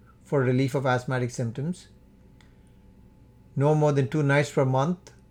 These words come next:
waking from sleep due to asthma. Lung function eighty percent or more of predicted or of personal best value. And asthmatic exacerbations requiring urgent care or oral steroids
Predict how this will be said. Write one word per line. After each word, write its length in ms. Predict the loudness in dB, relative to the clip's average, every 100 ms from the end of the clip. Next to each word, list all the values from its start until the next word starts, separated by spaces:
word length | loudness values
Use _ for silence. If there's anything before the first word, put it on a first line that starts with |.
| -10
waking 340 | -2 -2 0 -2
from 180 | -2 -4
sleep 400 | -2 -2 -2 -2
due 100 | 0
to 100 | 0
asthma. 460 | 0 -4 -6 -6 -10 -20 -20 -20 -20 -20 -20 -20 -20 -20 -14 -2
Lung 220 | 0 2
function 420 | 2 0 -2 -4
eighty 260 | -2 -2 -2
percent 380 | -6 -4 -4 -2
or 100 | 0
more 400 | 0 0 0 -4 -14 -20 -20 -8
of 140 | -8 -8 -20 -20 -20 -20 -20 -4
predicted 560 | 0 0 2 -2 -2 -10 -10
or 180 | -2 -2
of 220 | -2 -2
personal 400 | 4 4 2 -4
best 280 | 0 0 0
value. 420 | -8 -8 -8 -10 -12 -20 -20 -20 -20 -20 -20 -20 -20 -20 -4
And 220 | 0 6
asthmatic 480 | 6 4 0 2 0
exacerbations 880 | -2 0 0 2 2 2 0 -4 -4
requiring 360 | 0 0 0 -4
urgent 360 | -2 2 2 0
care 380 | 0 0 -2 -6
or 220 | -2 2
oral 240 | 2 2 0
steroids 640 | -2 -2 2 2 0 -6